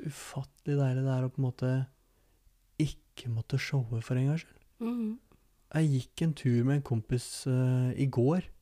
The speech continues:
Speaker 2: Mhm.
Speaker 1: for han trang å prate. Og da gjorde, nei, i år, i år. Samme kan det egentlig være. Eh, ja, samme når. Eh,
Speaker 2: Ja.
Speaker 1: det er så frustrerende når folk bare, «Eh, var det den eller den dagen?» Det spiller ingen rolle. Vi gikk en tur.
Speaker 2: Ja, knall.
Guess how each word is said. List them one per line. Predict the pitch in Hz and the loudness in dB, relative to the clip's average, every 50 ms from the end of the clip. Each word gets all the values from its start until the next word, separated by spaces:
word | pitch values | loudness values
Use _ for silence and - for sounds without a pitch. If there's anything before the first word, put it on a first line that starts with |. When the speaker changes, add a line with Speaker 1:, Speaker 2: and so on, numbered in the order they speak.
| _ _ _ _ _ | _ _ _ _ _
Speaker 2:
Mhm. | 220 214 208 202 | -4 -4 -4 -2
Speaker 1:
for | 202 160 | 0 2
han | 147 143 147 147 147 143 | 4 4 4 4 2 2
trang | 139 135 123 120 127 135 | 2 2 2 2 2 2
å | 143 139 | 0 0
prate. | - 117 101 - - - 160 - - _ _ _ _ _ _ _ _ _ _ _ _ _ _ - | 0 -2 -2 0 -2 -4 -4 -4 -6 _ _ _ _ _ _ _ _ _ _ _ _ _ _ -4
Og | 175 | 0
da | 156 147 | 2 4
gjorde, | 151 156 151 135 120 113 110 | 4 4 4 4 2 2 2
nei, | - 143 147 143 135 | 2 4 4 6 4
i | 123 | 4
år, | 113 113 120 | 4 2 2
i | 135 147 | 2 0
år. | 147 - - _ | 0 -4 -12 _
Samme | - - - - - - - - - | -18 -12 -8 -6 -6 -6 -6 -8 -8
kan | - - - | -8 -8 -8
det | - - | -8 -10
egentlig | - - - | -10 -10 -12
være. | - - _ _ - | -14 -16 _ _ -4
Eh, | 135 123 123 127 127 123 123 123 120 - - _ _ _ _ _ _ _ _ _ _ _ _ _ _ _ _ _ | -2 0 0 2 2 2 0 0 -2 -6 -10 _ _ _ _ _ _ _ _ _ _ _ _ _ _ _ _ _
ja, | 117 120 | -4 -4
samme | 113 - - 107 101 104 98 | -2 -2 -2 -2 -2 -2 -2
når. | 92 - - - - - - - | -4 -4 -6 -6 -8 -12 -18 -16
Eh, | - - - - - - - | -14 -14 -12 -10 -10 -4 -4
Speaker 2:
Ja. | 113 113 | -4 -4
Speaker 1:
det | 107 - - _ - 110 107 107 | -4 -8 -18 _ -2 0 0 0
er | 107 | 0
så | |
frustrerende | 113 107 107 - 95 95 92 104 | -2 -2 -2 0 0 0 0 0
når | 104 | -2
folk | - 104 - | -2 -2 -2
bare, | 98 - - | -2 -2 0
«Eh, | 185 202 208 | 0 2 4
var | 165 127 127 131 151 | 4 6 6 6 6
det | 170 160 | 4 4
den | 120 117 113 117 123 147 | 4 4 4 4 4 4
eller | 170 190 170 | 6 4 4
den | 127 120 120 117 | 4 4 4 4
dagen?» | 117 123 139 143 - | 4 4 4 4 2
Det | 120 - | 0 -2
spiller | - 143 139 139 | 0 2 4 6
ingen | 139 135 135 | 6 6 6
rolle. | 135 143 160 170 143 | 4 2 2 0 2
Vi | 135 143 139 123 | 4 4 4 4
gikk | 123 - | 4 0
en | 147 147 | 0 2
tur. | 214 233 220 - _ _ | 2 0 0 -2 _ _
Speaker 2:
Ja, | - 220 330 - - _ _ _ - | -2 -2 -2 -2 -8 _ _ _ -14
knall. | - - 175 214 285 | -6 -6 -4 -4 -4